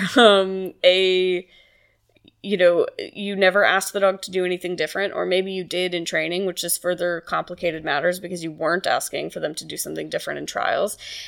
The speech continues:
And so, uh, this just happens to,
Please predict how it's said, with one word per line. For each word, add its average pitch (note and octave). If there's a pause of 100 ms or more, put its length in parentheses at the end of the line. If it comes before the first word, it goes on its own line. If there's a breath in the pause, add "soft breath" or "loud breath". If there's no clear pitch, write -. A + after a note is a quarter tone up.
(100)
And A3+
so, C#4+ (100)
uh, A3+
this D4+
just D#4+
happens B3+
to, A#3+